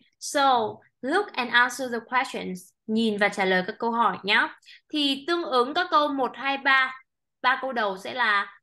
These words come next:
các câu hỏi về cái máy tính, ba câu sau sẽ là cái, các câu hỏi về cái tất, ba câu sau tiếp là về điện thoại và ba câu cuối cùng là về cái, cái quần. Được chưa? Thì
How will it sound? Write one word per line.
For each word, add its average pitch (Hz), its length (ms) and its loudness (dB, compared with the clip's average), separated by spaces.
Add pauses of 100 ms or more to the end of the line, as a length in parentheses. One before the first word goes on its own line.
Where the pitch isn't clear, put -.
các 302 140 -8
câu 285 100 -6
hỏi 220 220 -4
về 175 180 -8
cái 190 80 -8
máy 185 260 -8
tính, 220 340 2 (100)
ba 262 240 2
câu 262 120 -4
sau 254 280 2
sẽ 277 80 -6
là 262 200 -2
cái, 202 300 -4 (240)
các 302 180 0
câu 285 100 0
hỏi 220 280 4
về 180 160 0
cái 185 180 -2
tất, 339 160 2 (380)
ba 262 220 4
câu 269 100 0
sau 269 300 2
tiếp 349 180 2
là 226 320 0 (140)
về 208 140 -2
điện 202 260 -6
thoại 247 240 0
và 202 160 4
ba 220 300 4
câu 240 160 -2
cuối 202 160 0
cùng 208 160 -4
là 190 180 0
về 185 220 -4
cái, 185 500 0 (340)
cái 190 140 -10 (100)
quần. 233 220 4 (400)
Được 196 180 -6
chưa? 220 240 4 (280)
Thì 269 420 -2